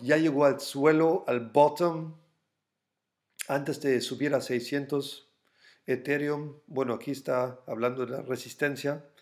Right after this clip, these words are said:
¿sí? De un nivel donde nos encontramos,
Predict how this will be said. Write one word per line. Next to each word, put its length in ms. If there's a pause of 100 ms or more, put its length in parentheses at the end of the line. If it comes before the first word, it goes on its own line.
(360)
¿sí? 440
De 160
un 600
nivel 800
donde 280
nos 180
encontramos, 680